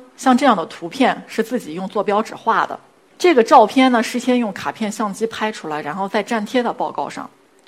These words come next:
那个时候呢，研制任务本来就很紧，但是科研人员还是要花时间、花精力把这些报告整理出来。然后呢，电脑又不是很普及，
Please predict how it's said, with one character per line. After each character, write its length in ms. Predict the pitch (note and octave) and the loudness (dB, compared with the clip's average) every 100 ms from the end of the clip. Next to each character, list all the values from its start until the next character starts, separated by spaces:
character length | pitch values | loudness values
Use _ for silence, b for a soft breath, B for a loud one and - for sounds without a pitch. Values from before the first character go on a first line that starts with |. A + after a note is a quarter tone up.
| B B B | B B B
那 120 | F4 | -2
个 80 | D4+ | 0
时 200 | - - | 0 -2
候 180 | F#3 A3 | -4 -4
呢， 100 | F3 | -4
研 220 | E3 D#3 | -6 -8
制 140 | G#3 B3+ | -6 -4
任 120 | B3+ | -4
务 120 | F3 | -6
本 120 | - C3 | -10 -8
来 100 | C3 | -4
就 160 | A3+ | -4
很 220 | A3 C3+ | -4 -8
紧， 180 | E3 - - B B B | -14 -18 -20 B B B
但 120 | B3+ | 0
是 80 | B3+ | 0
科 200 | A#3+ C4+ | -2 0
研 180 | A#3 F#3+ | 0 -2
人 160 | D#3+ | -6
员 180 | D#3+ D#3 | -8 -10
还 160 | E3+ F#3 | -8 -6
是 120 | A#3 | -2
要 100 | F3+ | -2
花 180 | - G#3+ | 0 -4
时 160 | - | -4
间、 220 | F3+ F#3 F#3+ | -8 -10 -6
花 160 | A3 | -6
精 260 | A3 A3+ A3 | -6 -6 -6
力 140 | F#3+ | -6
把 100 | - | -6
这 120 | C#3+ | -8
些 120 | F3+ G#3+ | -4 -2
报 160 | A3 G3 | 0 0
告 160 | F#3+ | -2
整 200 | - C#3+ | -4 -10
理 120 | G3 | -10
出 220 | - - D3+ | -12 -12 -12
来。 140 | - _ B B B B B B | -12 _ B B B B B B
然 180 | F#3 F3 | -4 -2
后 180 | A#3 A#3 | 0 2
呢， 180 | F#3 F#3+ | 2 0
电 220 | C4 G#3 | 0 0
脑 100 | D3 | 0
又 120 | F3 | -6
不 100 | E3+ | -6
是 100 | C#3+ | -6
很 220 | - E3 G3+ - | -6 -8 -12 -12
普 100 | - | -18
及， 300 | - D3+ | -16 -12